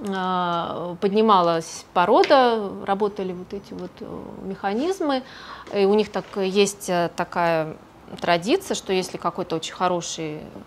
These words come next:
материал поднимается, то загорается звезда. Ну,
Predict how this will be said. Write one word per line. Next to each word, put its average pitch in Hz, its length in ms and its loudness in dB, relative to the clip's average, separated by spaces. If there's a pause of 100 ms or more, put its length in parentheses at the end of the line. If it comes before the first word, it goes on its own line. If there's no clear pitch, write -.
(140)
материал 190 480 2
поднимается, 226 540 0
то 269 260 4
загорается 190 640 0
звезда. 180 400 -6
Ну, 185 240 -6